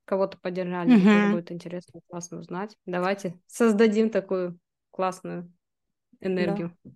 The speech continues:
Speaker 2: А я бы еще добавила, вот вы послушали наш выпуск,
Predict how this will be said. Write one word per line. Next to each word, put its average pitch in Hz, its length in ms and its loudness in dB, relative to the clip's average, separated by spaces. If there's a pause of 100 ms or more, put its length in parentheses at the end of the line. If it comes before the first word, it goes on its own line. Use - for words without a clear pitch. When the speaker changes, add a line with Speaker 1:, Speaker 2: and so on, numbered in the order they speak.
(500)
Speaker 2:
А 226 80 4
я 220 200 8
бы 254 120 8
еще 214 400 2
добавила, 196 720 2 (340)
вот 196 280 0
вы 208 140 4
послушали 254 520 2
наш 202 280 -2
выпуск, 190 520 -4